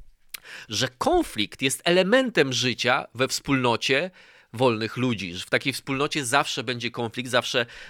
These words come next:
będą różnice. Natomiast oni, e, jakby uważali, że należy stworzyć oczywiście procedury, instytucje, które będą w jakiś sposób ten konflikt kanalizowały i choć będzie ten konflikt, ym,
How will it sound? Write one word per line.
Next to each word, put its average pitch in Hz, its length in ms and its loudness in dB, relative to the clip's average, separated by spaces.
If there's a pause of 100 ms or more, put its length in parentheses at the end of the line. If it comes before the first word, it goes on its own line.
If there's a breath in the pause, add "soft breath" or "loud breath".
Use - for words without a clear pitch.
będą 117 480 2 (220 loud breath)
różnice. 123 760 2 (360 loud breath)
Natomiast 190 480 4
oni, 220 420 2 (160)
e, 151 320 0
jakby 156 460 2
uważali, 151 540 2
że 147 120 2
należy 143 360 2
stworzyć 135 480 0
oczywiście 98 380 -6
procedury, 110 1040 0
instytucje, 139 800 -4
które 135 280 2
będą 151 280 2
w 135 40 0
jakiś 131 200 0
sposób 127 340 -6
ten 117 180 -4
konflikt 127 520 -2 (300 loud breath)
kanalizowały 127 920 4
i 147 140 -6
choć 120 240 -4
będzie 135 320 -2
ten 117 160 -10
konflikt, 127 520 -6 (320 loud breath)
ym, 104 460 -6